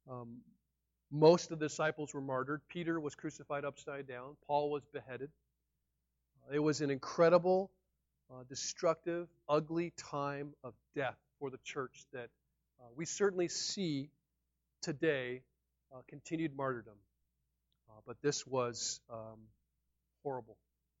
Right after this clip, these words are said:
He also warns of apostasy and betrayal.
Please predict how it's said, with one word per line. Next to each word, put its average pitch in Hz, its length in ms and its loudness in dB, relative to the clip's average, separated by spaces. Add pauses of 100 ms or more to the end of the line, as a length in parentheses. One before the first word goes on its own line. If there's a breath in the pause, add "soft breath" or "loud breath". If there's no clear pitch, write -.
(1120)
He 180 100 10
also 196 280 12
warns 175 520 8
of 156 240 4
apostasy 180 800 6
and 147 100 -2
betrayal. 175 640 0